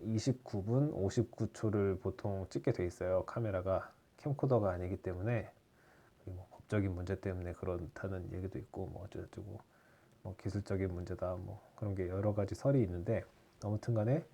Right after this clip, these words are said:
파나소닉을 제외한 모든, 모든 카메라를 써본 건 아니지만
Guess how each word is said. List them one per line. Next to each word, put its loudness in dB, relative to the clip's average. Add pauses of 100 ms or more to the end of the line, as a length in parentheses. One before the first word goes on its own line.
(340)
파나소닉을 6
제외한 4 (1500)
모든, 8 (2500)
모든 2
카메라를 6
써본 4
건 6
아니지만 0